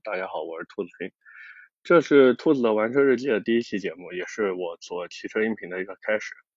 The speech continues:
说句实在话，我在选题的时候其实特别特别纠结，我到底应该跟大家聊一点什么，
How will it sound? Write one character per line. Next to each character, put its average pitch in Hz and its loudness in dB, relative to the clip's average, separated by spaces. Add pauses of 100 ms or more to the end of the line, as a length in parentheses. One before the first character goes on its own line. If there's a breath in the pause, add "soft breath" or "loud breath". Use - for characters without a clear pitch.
(160)
说 - -2
句 135 4
实 104 -2
在 117 0
话， 98 -8
我 85 -10
在 110 -2
选 90 -8
题 101 -4
的 113 0
时 - -6
候 92 0
其 - -10
实 117 -4
特 160 2
别 101 -2
特 101 -6
别 92 -4
纠 104 -2
结， - -10 (520 loud breath)
我 - -2
到 151 0
底 120 4
应 123 0
该 139 6
跟 147 0
大 147 2
家 143 0
聊 98 -2
一 - -4
点 113 0
什 - -16
么， - -18